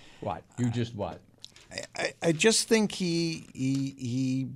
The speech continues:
Speaker 2: does give a lot of positives and why this could happen and what the governments are looking at. But, you know,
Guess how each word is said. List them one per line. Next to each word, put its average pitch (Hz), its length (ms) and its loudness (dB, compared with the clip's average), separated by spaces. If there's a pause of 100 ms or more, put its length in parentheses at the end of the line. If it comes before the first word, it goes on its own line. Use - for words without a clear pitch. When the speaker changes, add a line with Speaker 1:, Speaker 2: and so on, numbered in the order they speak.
(120)
Speaker 2:
does 160 500 8
give 160 240 6
a 147 60 8
lot 139 280 10
of 123 140 2
positives 139 800 6
and 120 120 4
why 131 220 6
this 143 240 6
could 135 180 6
happen 135 480 6
and 123 200 4
what 127 200 2
the 127 120 4
governments 131 760 6
are 127 120 6
looking 131 420 6
at. 123 300 2
But, 120 220 4 (520)
you 147 140 6
know, 131 200 6